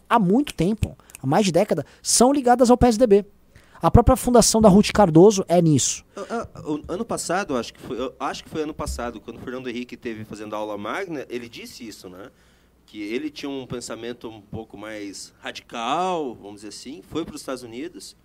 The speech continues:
Speaker 2: entendeu como eles trabalhavam, o par-, o Partido Democrata, e tentou aplicar as coisas do partido aqui, né?
Speaker 1: Ah, é?
Speaker 2: Ele falou na aula magna. Quando, foi no meio da pandemia.
Speaker 1: Ah, é verdade,
Speaker 2: Ele falou
Speaker 1: verdade,
Speaker 2: que ele
Speaker 1: verdade.
Speaker 2: contou também a história dele do, não,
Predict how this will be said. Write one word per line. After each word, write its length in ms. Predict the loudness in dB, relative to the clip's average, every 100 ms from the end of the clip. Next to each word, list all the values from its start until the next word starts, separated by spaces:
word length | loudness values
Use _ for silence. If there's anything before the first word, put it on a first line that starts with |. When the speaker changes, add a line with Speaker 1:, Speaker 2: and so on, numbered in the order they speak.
| _ _ _ _
Speaker 2:
entendeu 560 | -16 -10 -6 -2 -4 -6
como 220 | -12 -16
eles 120 | -16
trabalhavam, 840 | -12 -10 -8 -6 -6 -8 -12 -18
o 20 | -16
par-, 180 | -18 -20
o 80 | -14
Partido 280 | -12 -12
Democrata, 680 | -12 -12 -12 -12 -12 -12 -14
e 20 |
tentou 260 | -20 -18 -18
aplicar 680 | -18 -18 -16 -16 -16 -20 -20 _ _
as 140 | -20
coisas 340 | -16 -16 -18
do 100 | -20
partido 520 | -20 -20 -20 -20 -20 -20
aqui, 240 | _ -20
né? 80 | -20 _ _ -4
Speaker 1:
Ah, 220 | 0 2
é? 80 | 2
Speaker 2:
Ele 160 | -2 -12
falou 200 | -12 -10
na 140 | -8
aula 160 | -10 -10
magna. 420 | -14 -16 -18 -20 _ _ _ _ _ _ _ _ _ _ _ _
Quando, 200 | -16 -16 _
foi 180 | -12 -6
no 80 |
meio 100 | -4
da 80 | -4
pandemia. 280 | -8 2 6
Speaker 1:
Ah, 220 | 6 6 6
é 40 |
verdade, 800 | 4 2 2 2 0 0 0 0
Speaker 2:
Ele 60 | 0
falou 140 | 2 0
Speaker 1:
verdade, 160 | 0
Speaker 2:
que 60 | -2
ele 80 | 0
Speaker 1:
verdade. 200 | 0 2
Speaker 2:
contou 120 | 0
também 200 | -2 -6
a 40 |
história 400 | -6 -6 -6 -8 _ _ _ -8
dele 260 | -6 -6
do, 640 | -6 -8 -8 -10 -10 -12 -18 _
não, 120 | -20